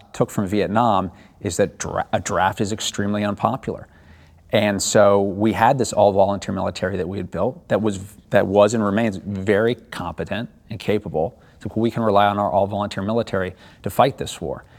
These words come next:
And with regards to where we were as a nation, economically speaking, you know, the last year the United States passed a balanced budget was two thousand one. That's not a coincidence. So we had the ability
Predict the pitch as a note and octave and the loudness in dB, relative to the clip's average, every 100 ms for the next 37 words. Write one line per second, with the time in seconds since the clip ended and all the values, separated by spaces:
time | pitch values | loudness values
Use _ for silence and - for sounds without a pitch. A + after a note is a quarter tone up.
0 | - - A#2+ A2 A2+ G#2+ A2+ A2+ - A2 | -20 -6 -2 0 0 4 4 4 0 0
1 | A2 A2 G#2+ G#2+ G2+ G2+ G2+ G2 G#2+ G2+ | 2 2 2 0 0 -2 -2 -2 -4 -4
2 | A2 F#2+ G2 C3 G3 A#2 G2 - F2+ G2 | -6 -4 -2 0 0 -2 -2 -4 -6 -4
3 | A2 - - - A#2 G#2 G2+ B2 C#3 - | -6 -8 -18 -4 0 2 2 2 -2 -4
4 | A2+ A#2+ D3 A2 G2+ G2+ G2+ G2+ F#2 - | -2 0 0 0 -2 -2 -4 -4 -6 -6
5 | - G2 F#2+ - - G#2+ G#2 G#2+ G2+ G2+ | -2 -2 -2 -8 -6 -4 -4 -2 0 2
6 | F#2 - A#2 A#2+ F#2 - - - - - | 0 0 0 0 -4 -6 -20 -10 -6 -2
7 | A#2 G2+ G#2+ G2 F#2 G2+ A#2 G2 - - | 0 2 2 0 -2 -4 -4 -6 -10 -10
8 | - A2 G#2+ - G#2 A#2+ - - - G#2 | -6 -4 -4 0 0 0 -4 -8 -4 -2
9 | F#2+ A#2 C3 B2+ F#2+ F#2+ E2+ F2+ | -2 -2 0 0 0 0 -2 -2